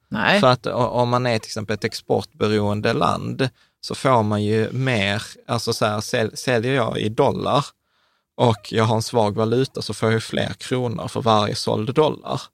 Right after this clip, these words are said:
Speaker 1: Mm.
Speaker 2: Är ni med? Och på vice versa så blir det ju så här, nu tjänar ju de svenska företagen, tjänar ju mindre i,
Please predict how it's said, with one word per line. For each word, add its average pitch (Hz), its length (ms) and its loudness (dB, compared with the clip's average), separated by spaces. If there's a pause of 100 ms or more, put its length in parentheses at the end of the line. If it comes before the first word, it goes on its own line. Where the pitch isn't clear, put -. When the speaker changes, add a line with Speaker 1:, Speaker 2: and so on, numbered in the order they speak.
(220)
Speaker 1:
Mm. 139 280 0 (300)
Speaker 2:
Är 139 80 0
ni 113 60 -2
med? 131 300 0 (140)
Och 123 280 4
på 123 80 -6
vice 117 340 -2
versa 117 520 -2
så - 160 -8
blir 110 200 2
det 110 80 0
ju 107 40 -2
så - 100 -6
här, 113 80 -2
nu 110 140 0
tjänar 120 380 0
ju 107 60 -2
de 107 120 -4
svenska 117 400 -4
företagen, 110 880 0 (260)
tjänar 110 340 2
ju 104 80 4
mindre 110 800 2 (720)
i, 104 340 2